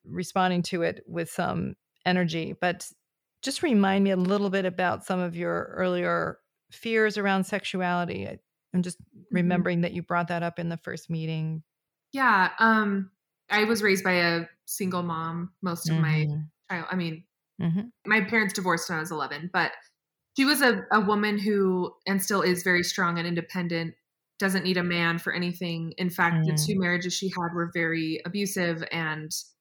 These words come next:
Speaker 2: pretty
Speaker 1: Mm.
Speaker 2: awful. <laughs> And
Speaker 1: Yeah.
Speaker 2: so while she did her best to shield us from that, I obviously picked up on a lot.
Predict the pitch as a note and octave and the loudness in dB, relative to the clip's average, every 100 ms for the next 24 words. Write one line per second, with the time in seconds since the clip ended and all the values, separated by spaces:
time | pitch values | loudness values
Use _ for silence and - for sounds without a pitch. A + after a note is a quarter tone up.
0 | _ _ _ _ - D#3+ F#3 F#3 E3+ F#3+ | _ _ _ _ 2 6 6 6 2 -2
1 | - - B3+ - - - A3+ - B3 G3+ | -2 -2 -4 -2 -2 4 4 4 4 4
2 | F#3 F#3 - _ _ A3+ A3+ B3+ B3 A#3+ | 4 -2 -12 _ _ 6 6 4 4 4
3 | A#3 G3+ F#3+ - G#3 - G3+ F#3 F#3+ G#3 | 4 4 2 0 -2 0 0 0 2 -2
4 | - A#3 A#3 A#3+ B3+ - - _ _ _ | 0 0 2 2 2 0 -10 _ _ _
5 | _ - G3 F#3+ F#3 F#3+ - F#3+ F3+ F#3 | _ 0 4 4 4 0 0 -2 -2 -4
6 | F3 F3 E3+ E3+ E3 E3 E3 | -2 -4 -2 -4 -2 -2 -2